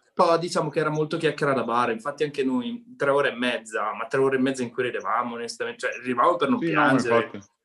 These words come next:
Speaker 1: Quel-, quello è il punto, cioè non siamo andati estremamente nel profondo dicendo: "Ma guarda, se vedi questo c'è quell'effetto e quell'altro". Ci mancherebbe, l'abbiamo anche detto, però abbiamo cercato di tenerlo molto soft.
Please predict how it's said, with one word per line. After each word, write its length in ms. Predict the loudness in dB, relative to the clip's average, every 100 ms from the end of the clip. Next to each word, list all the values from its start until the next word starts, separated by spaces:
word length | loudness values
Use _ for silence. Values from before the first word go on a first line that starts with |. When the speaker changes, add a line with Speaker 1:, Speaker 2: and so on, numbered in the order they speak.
| _ _ 4
Speaker 1:
Quel-, 220 | 4 4
quello 220 | 4 6
è 20 |
il 100 | 6
punto, 380 | 2 -6 -6 -4
cioè 160 | -2 -2
non 120 | 0
siamo 220 | 0 0
andati 480 | 2 0 4 4 4
estremamente 760 | 0 -4 0 0 2 2 4 2
nel 100 | 2
profondo 540 | -2 -2 2 2 2
dicendo: 280 | -2 -2 2
"Ma 200 | 2 0
guarda, 260 | -2 -4
se 200 | -4 -4
vedi 260 | -4 -4 -2
questo 320 | -2 -2 -2
c'è 160 | -4 -2
quell'effetto 560 | 0 -2 -2 -6 -6
e 20 | -4
quell'altro". 400 | -2 -2 -6 -12 -20
Ci 140 | -4 0
mancherebbe, 380 | 2 2 2 2
l'abbiamo 260 | 2 0
anche 220 | -2 -2
detto, 480 | -4 -4 -6 -10 -10 _
però 220 | 0 4
abbiamo 240 | 4 2 2
cercato 420 | 2 2 -2 -2
di 140 | -2
tenerlo 560 | 0 0 2 2 0 -2
molto 640 | 0 2 2 2 2 2
soft. 560 | -2 -8 -10 -12 -16 -16